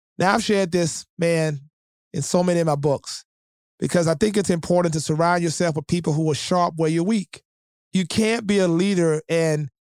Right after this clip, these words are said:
have insecurities about this. Great leadership says, "I'm gonna locate, identify what my particular weaknesses are, and I am going to staff toward those." Imagine how powerful that is.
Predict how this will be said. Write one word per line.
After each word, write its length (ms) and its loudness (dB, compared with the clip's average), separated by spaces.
have 240 2
insecurities 720 0
about 280 -4
this. 340 -12
Great 240 2
leadership 440 2
says, 400 0
"I'm 240 2
gonna 180 2
locate, 460 0
identify 500 0
what 240 0
my 320 2
particular 560 -2
weaknesses 540 -2
are, 400 0
and 200 -4
I 300 2
am 260 -2
going 340 -2
to 140 -4
staff 720 -2
toward 520 -2
those." 540 -2
Imagine 420 -2
how 120 -4
powerful 420 -4
that 120 -2
is. 340 -10